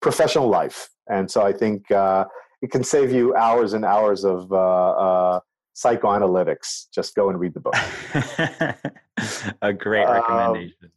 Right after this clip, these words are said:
Speaker 1: if not, uh, then I would say Sapiens by Yuval Noah Harari. It's, uh, it's an interesting book, easy reading. It has so much history crammed into it, and it presents some very interesting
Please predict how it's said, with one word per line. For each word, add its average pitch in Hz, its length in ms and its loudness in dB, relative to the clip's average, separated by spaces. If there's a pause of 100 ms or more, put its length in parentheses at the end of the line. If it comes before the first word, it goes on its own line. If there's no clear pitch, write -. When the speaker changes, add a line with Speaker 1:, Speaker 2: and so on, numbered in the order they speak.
(140)
Speaker 1:
if 147 220 0
not, 143 640 2
uh, 143 200 2
then 156 140 2
I 170 80 2
would 202 160 2
say 240 180 2
Sapiens 123 720 0
by 98 220 2
Yuval 101 340 2
Noah 101 160 2
Harari. 90 480 2
It's, - 320 -8
uh, 92 420 2 (520)
it's 113 160 -2
an 113 80 2
interesting 147 480 0
book, 120 260 2 (180)
easy 151 360 2
reading. 143 400 2
It 139 160 0
has 107 160 -2
so - 320 0
much - 200 -2
history 123 340 0
crammed 110 420 -2
into 110 320 0
it, 101 260 2
and 110 100 -2
it 120 120 -6
presents 131 340 -2
some 104 160 -2
very 113 260 0
interesting 95 600 -4